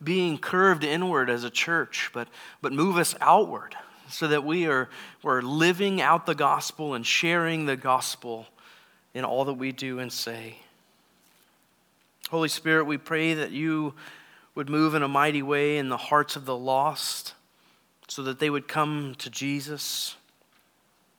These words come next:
We ask that you would make us bold to live for you,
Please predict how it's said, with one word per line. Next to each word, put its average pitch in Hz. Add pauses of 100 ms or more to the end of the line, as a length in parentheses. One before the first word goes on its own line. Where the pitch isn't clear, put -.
(480)
We 143
ask 143
that 143
you 143
would 143
make 143
us - (420)
bold 135 (920)
to 147
live 151
for 165
you, 175